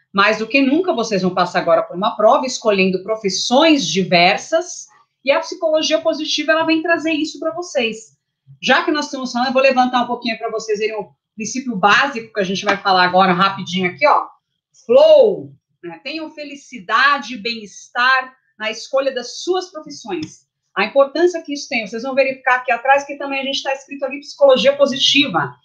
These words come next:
Hoje a gente tá trazendo muito isso dentro dos processos. Eu quero falar pra vocês as provas.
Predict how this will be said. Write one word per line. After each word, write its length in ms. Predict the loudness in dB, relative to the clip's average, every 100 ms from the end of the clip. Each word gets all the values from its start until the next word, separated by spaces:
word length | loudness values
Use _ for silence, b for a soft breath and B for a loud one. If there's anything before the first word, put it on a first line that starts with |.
| _ _ _
Hoje 220 | 2 2
a 40 | 2
gente 200 | 0 -2
tá 100 | 0
trazendo 400 | 0 0 2 6
muito 460 | 8 8 6 0
isso 600 | 0 0 -2 -4 -6 -6 -12 _ b b
dentro 280 | -4 -4 -4
dos 180 | -8 -12
processos. 880 | -10 -8 0 0 0 -4 -12 -14 -18 _
Eu 80 | -4
quero 200 | 0 0
falar 220 | 0 -2
pra 100 | 0
vocês 340 | -6 -4 -4 -4
as 160 | -6
provas. 640 | -2 4 4 4 -2 -6 -16